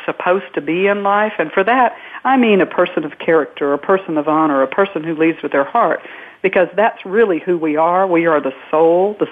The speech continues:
soul has no gender. It has no sexual preference. It's just who we are. You know, we have to say no to those people that want us to be something that we cannot be.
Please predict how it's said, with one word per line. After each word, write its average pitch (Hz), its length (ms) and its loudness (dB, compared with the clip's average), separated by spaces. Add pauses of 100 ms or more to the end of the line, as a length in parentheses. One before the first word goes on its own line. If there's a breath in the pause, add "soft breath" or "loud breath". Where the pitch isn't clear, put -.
soul 165 240 4
has 156 260 -2
no 156 160 0
gender. 160 460 -2
It 170 100 2
has 151 220 -2
no 151 240 -4
sexual 143 380 -2
preference. 170 540 -4
It's - 200 -8
just 214 240 -4
who 202 120 2
we 170 180 2
are. - 360 0 (680 loud breath)
You 247 80 2
know, 226 200 4
we 220 200 2
have 233 400 0
to 170 100 -8 (100)
say 170 180 -2
no 147 320 2
to 151 100 -6
those 151 300 0
people 170 240 2
that 151 160 0
want 160 180 0
us 147 80 -2 (100)
to - 60 -16
be 151 220 0 (120)
something 165 280 -2
that 147 140 -2
we 147 100 0
cannot 147 500 -2
be. - 380 -4